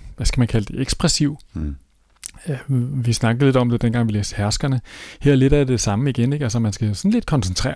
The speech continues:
Speaker 1: sig. Man kan ikke sådan bare sådan sidde og, ja, du ved, sidde og, øh, og sidde og tegne lidt ved siden af, eller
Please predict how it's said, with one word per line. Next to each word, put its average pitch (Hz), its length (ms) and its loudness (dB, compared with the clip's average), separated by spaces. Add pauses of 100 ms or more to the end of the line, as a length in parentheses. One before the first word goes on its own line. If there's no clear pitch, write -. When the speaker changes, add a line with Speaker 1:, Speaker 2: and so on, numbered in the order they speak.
Speaker 1:
sig. 127 120 -2
Man 107 120 0
kan 113 80 -2
ikke 113 100 -4
sådan 175 120 0
bare 120 180 0
sådan 135 180 -2
sidde 120 400 2
og, 101 220 -2 (640)
ja, - 160 -6 (160)
du 107 60 0
ved, 98 160 -2 (260)
sidde 110 420 2
og, 98 300 2
øh, 98 220 0
og 98 380 -2
sidde 113 200 2
og 113 40 -2
tegne 107 320 2
lidt 117 180 2
ved 113 60 2
siden 113 300 0
af, 104 140 -2
eller 92 280 -2